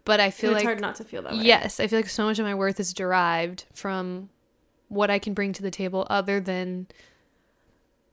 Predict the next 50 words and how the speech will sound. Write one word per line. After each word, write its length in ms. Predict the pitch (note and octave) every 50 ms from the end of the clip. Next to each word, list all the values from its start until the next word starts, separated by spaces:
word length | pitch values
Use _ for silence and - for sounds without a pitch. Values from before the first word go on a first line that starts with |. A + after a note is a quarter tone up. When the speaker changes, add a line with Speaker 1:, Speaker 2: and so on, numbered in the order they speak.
| -
Speaker 1:
the 160 | G3+ F#3 A3
stu-, 240 | A3 - - - - -
like, 140 | B3+ B3+ - -
I 80 | C#4+
don't, 180 | D4+ E4 E4 - - _ _ _ _ _ _ _ _
I'm 160 | - C4+ D4 D#4+
like, 280 | E4+ E4 D#4+ D4 -
"Yeah, 160 | C4 C#4 D#4
I'll 100 | F4 F4
be 120 | C#4 D4+ D4
a 40 | C4
housewife, 560 | - B3+ B3 B3 - C4+ C4+ C#4+ C#4 - _
cool." 440 | - - - - - - - C4 B3+ A3+
Speaker 2:
<laughs> 100 | F#3+ -
Speaker 1:
But 100 | D#4 D#4+
I'm 140 | E4 D#4 D#4
also 160 | E4+ F4 G4
like, 180 | F#4+ G4 F#4 - -
"I 60 | D#4+ E4
don't 240 | F4 G4 G#4+ G#4
wanna 260 | E4 F4+ G4 D#4+ G4 E4+
just 280 | D#4 D4+ E4+ D#4+ C#4 C#4+
be 160 | D#4+ B3 C#4
a 100 | C4+ B3+
housewife." 800 | - C#4 D4 B3 C#4+ - - A#3 G#3+ A3+ - - - - A#3 A3+
Speaker 2:
Yeah. 240 | A3 G#3+ G#3+ - - - A3+ G#3 - - - - - -
Speaker 1:
Like, 500 | - A#3+ B3 B3 A#3+ A#3+ A#3 - - - - _ _ _ _ _ _ _ _ _ _ _ _ _ _ _ _ _ _ -
I 100 | - A#3+
don't 140 | B3 C4+ C4+
know, 100 | C4 A#3+
I 100 | G#3 G3+
think 180 | G3+ A#3 A#3 A3+
there's 140 | A#3+ A#3
so 160 | - - A#3+ A3
much 180 | A3 A3 G#3+ -
value, 400 | G#3 G#3 G3+ G3 G3+ G#3 G3+ G3
and 160 | G3 G3 G3
that's 200 | F#3+ F#3+ - -
something 360 | - - G#3+ G#3 G#3+ A3 A3+
my 100 | A3+ A3+
mom 220 | A3+ A#3 A#3 A3+
taught 220 | A3+ B3 C4 C4+ C4
me. 100 | A3 G3+
There's 180 | G3 G3+ G3
so 160 | - - G#3 G3+
much 160 | G#3 G#3+ G#3+
value 380 | G3+ G3 F#3+ F#3+ F#3+ G3+ G3+
in 100 | G3+ G3+
work 400 | G3 G3+ A3 A#3 A#3+ - - - - _ -
and 720 | G#3 G3 G3 F#3+ F#3+ F#3+ F#3+ F#3+ F#3 F#3+ F#3+ F#3+ G3 -